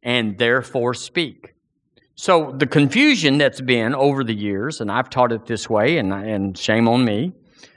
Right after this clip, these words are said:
but, uh, is that you, that if you can speak it, then you're in faith. "I'm healed, I'm healed, I'm healed. I'm blessed, I'm blessed, I'm blessed." And if you get that out about a hundred twenty times in the morning and hit it a few times in the afternoon, that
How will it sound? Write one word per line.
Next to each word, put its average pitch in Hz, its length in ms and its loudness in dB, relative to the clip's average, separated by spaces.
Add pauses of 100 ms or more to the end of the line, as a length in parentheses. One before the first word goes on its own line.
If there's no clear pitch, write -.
(160)
but, 113 440 -2
uh, 107 260 0
is 117 240 -4
that 120 240 0
you, 131 440 -2 (440)
that 113 340 -2 (200)
if 139 180 -2
you 165 160 2
can 131 240 0
speak - 800 -2
it, - 280 -4 (840)
then 139 240 0
you're 143 160 2
in 143 160 0
faith. 139 420 -4
"I'm 117 140 -4
healed, 233 260 2
I'm 220 100 0
healed, 208 280 2
I'm 196 100 0
healed. 139 340 2
I'm 123 120 0
blessed, 165 300 0
I'm 165 120 0
blessed, 151 300 0
I'm 147 100 0
blessed." - 560 -4 (540)
And 135 200 0
if 147 120 -2
you 127 100 -8
get 123 200 -2
that 120 160 2
out 120 180 2
about 110 240 -4
a - 20 -10
hundred 113 280 -2
twenty 110 260 -6
times 104 360 -2
in 104 100 -4
the 101 60 -2
morning 101 380 0
and 101 180 -4
hit 113 240 -2
it 113 100 -4
a 95 40 -10
few 110 180 -6
times 107 360 -4
in 104 80 -4
the 104 80 -2
afternoon, 107 580 -2
that 107 240 -2